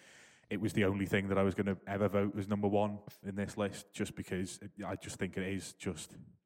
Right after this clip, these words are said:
it's something that realistically, yeah, I, I would have if I was i-, in a one,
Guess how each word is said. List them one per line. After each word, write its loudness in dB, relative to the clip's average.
it's -2
something 2
that 4
realistically, -2
yeah, -2
I, 6
I 4
would 6
have 2
if 0
I 4
was 0
i-, -2
in -2
a -2
one, 0